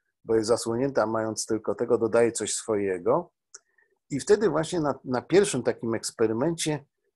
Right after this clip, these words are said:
pojawił się, e, fragment tekstu, w którym, e, pojawiło się określenie cadavre qui, czyli wy-, wyborny trup.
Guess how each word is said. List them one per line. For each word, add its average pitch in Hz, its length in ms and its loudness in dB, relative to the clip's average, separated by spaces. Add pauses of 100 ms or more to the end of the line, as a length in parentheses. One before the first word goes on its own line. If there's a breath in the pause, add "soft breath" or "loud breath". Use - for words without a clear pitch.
(140)
pojawił 160 380 0
się, 151 440 0
e, 120 300 0
fragment 113 800 -4 (160)
tekstu, 135 400 -2
w - 80 -16
którym, 127 360 -2
e, 117 120 0
pojawiło 120 420 -2
się 131 140 -6
określenie 131 640 -2 (680)
cadavre 117 600 2
qui, 104 520 -8 (280)
czyli 107 320 -4
wy-, 107 320 -2
wyborny 117 720 0
trup. 101 440 -6